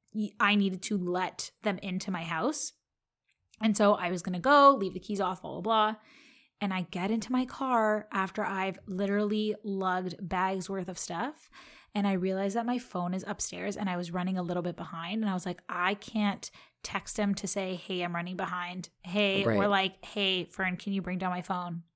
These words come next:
Speaker 1: Any of that.
Speaker 2: Mm-hmm.
Speaker 1: So I went upstairs and he was kind of giggling. He's like, "Oh my God." He's like, "You forgot your phone." And he's like, "And you could blah, blah, blah." And I was like, "This is gonna set me off."
Speaker 2: Yeah,
Speaker 1: Like,
Speaker 2: like, th-,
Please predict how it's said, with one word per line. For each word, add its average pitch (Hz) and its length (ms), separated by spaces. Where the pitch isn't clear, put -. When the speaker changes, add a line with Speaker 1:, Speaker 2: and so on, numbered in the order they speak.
Speaker 1:
Any 196 240
of 175 100
that. 175 340
Speaker 2:
Mm-hmm. 117 100
Speaker 1:
So 226 180
I 226 120
went 202 220
upstairs 202 520
and 208 200
he 196 240
was 214 160
kind 214 220
of 190 120
giggling. 190 480
He's 220 160
like, 208 240
"Oh 220 140
my 202 140
God." 185 360
He's 202 140
like, 233 120
"You 247 120
forgot 262 320
your 254 100
phone." 240 540
And 220 120
he's 220 120
like, 214 120
"And 208 320
you 214 100
could 214 160
blah, 208 180
blah, 202 100
blah." 202 360
And 214 160
I 208 80
was 208 120
like, 190 240
"This 202 300
is 220 100
gonna 226 180
set 185 200
me 160 140
off." 107 340
Speaker 2:
Yeah, 120 160
Speaker 1:
Like, 262 240
Speaker 2:
like, - 100
th-, - 160